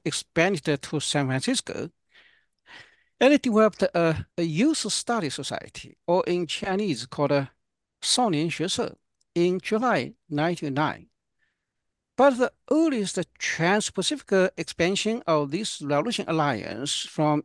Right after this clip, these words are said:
East Asia to North America relied on the help of a son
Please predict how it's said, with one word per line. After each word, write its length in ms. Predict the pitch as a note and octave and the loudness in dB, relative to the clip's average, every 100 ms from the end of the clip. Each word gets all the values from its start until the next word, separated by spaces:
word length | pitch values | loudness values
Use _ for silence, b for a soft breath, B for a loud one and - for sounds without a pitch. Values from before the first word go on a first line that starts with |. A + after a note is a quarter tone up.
| - | -2
East 300 | F3 D#4 - | -2 0 -2
Asia 460 | D#3 A2+ G#2+ G#2 G#2+ | -4 -4 -6 -6 -6
to 100 | - | -6
North 400 | C#3+ C#3 D3 A#3+ | -2 2 2 2
America 460 | E3 C#3 D3 E3+ G3 B B B B _ _ | 0 0 2 2 0 B B B B _ _
relied 560 | E3+ G#3+ G#3 G#3+ G#3+ D#3+ - | 0 2 2 2 2 0 -2
on 100 | D3+ | -2
the 100 | C#3 | -4
help 420 | - A#3+ D3 - - _ _ | -4 -4 -4 -8 -20 _ _
of 220 | D#3+ F3 F3 | 2 4 2
a 80 | D#3 | -2
son 520 | C#3+ - G#3+ G2+ C3 | -2 0 0 0 -8